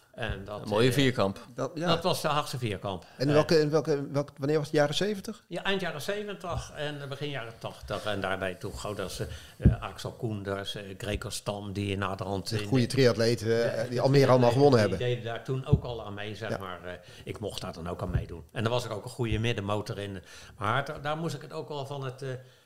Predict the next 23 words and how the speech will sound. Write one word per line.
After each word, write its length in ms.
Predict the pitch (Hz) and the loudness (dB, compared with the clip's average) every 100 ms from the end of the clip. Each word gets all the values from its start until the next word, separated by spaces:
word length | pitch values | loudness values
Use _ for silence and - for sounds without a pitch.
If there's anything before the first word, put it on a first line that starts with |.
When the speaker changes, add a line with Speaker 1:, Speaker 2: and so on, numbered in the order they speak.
| _ | _
Speaker 1:
van 100 | 123 | -6
het 160 | 131 - | -6 -4
lopen 360 | 156 165 151 | -4 -4 -6
van, 220 | 123 127 135 | -8 -8 -8
eh, 60 | 127 - | -10 -8
van 140 | 117 | -2
hebben. 240 | 107 92 - | -2 2 2
Kijk, 180 | 107 98 | 0 -8
dat 120 | 123 | -6
zwemmen, 380 | - 160 143 127 | 0 0 0 -6
dat, 280 | 131 123 127 | -8 -8 -8
eh, 60 | 120 113 110 107 | -8 -6 -8 -8
was 220 | 117 - - | -2 4 4
toen 200 | 139 117 | 4 -2
nog, 280 | 107 - | -4 -4
eh, 260 | 107 98 98 90 | -2 0 0 -2
gewoon, 360 | - - 95 90 | -8 -8 -8 -6
eh, 80 | 90 | -8
voor 160 | - 101 | -6 -8
mij, 440 | 95 87 92 87 87 | -8 -6 -6 -4 -8
eh, 60 | |
gewoon, 260 | - 98 92 | -8 -8 -6
eh, 120 | 92 | -8